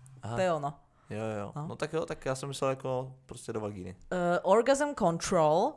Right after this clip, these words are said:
Speaker 2: alebo teda kontrola orgazmu
Speaker 1: Mhm.
Speaker 2: je kým-
Speaker 1: Super, a šlo to, viď, česky říct?
Speaker 2: <laughs>
Speaker 1: Šlo, viď? Zajímavý. Orgasm control.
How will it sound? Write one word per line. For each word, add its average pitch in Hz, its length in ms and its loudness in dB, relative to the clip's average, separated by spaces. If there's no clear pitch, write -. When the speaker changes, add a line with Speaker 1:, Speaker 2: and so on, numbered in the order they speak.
Speaker 2:
alebo 180 320 4
teda 175 240 2
kontrola 180 540 2
orgazmu 226 720 2
Speaker 1:
Mhm. 185 140 0
Speaker 2:
je 214 220 6
kým- 208 200 -6
Speaker 1:
Super, 151 220 4
a 147 100 4
šlo 220 140 6
to, 220 120 6
viď, 113 180 0
česky 104 360 -4
říct? - 340 -2
Speaker 2:
<laughs> - 140 -16
Speaker 1:
Šlo, 214 220 6
viď? 127 260 2
Zajímavý. 156 340 -6
Orgasm 214 680 10
control. 147 800 6